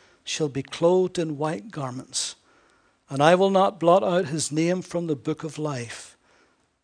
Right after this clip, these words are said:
but I will confess his name before my Father and before his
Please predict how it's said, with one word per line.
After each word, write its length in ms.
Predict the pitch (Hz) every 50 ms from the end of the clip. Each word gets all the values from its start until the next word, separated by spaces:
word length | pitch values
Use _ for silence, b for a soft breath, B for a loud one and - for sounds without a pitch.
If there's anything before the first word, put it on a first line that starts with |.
| _ _ -
but 200 | 151 135 147 147
I 160 | 151 160 170
will 140 | 180 190 180
confess 680 | - - 190 170 - - - 196 208 214 190 - -
his 240 | 175 175 160 139 151
name 320 | 165 170 170 160 147 147
before 360 | 139 139 127 - - 165 156
my 220 | 143 147 143 135 123
Father 540 | - - - 170 170 160 147 131 131 120 b b b b b b b b b b b _ _ -
and 240 | - 147 147 143
before 680 | 127 135 120 - - - 165 151 139 131 123 131 147 - - - -
his 580 | - - 139 135 123 120 120 - - - -